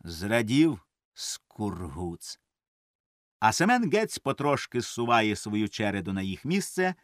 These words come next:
та тим не задовольняється, а жене лухом геть-геть далі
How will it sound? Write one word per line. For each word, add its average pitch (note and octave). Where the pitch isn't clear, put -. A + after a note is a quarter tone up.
та -
тим A#3
не C3
задовольняється, G3
а G#3+
жене G3+
лухом D#3
геть-геть A#2
далі G3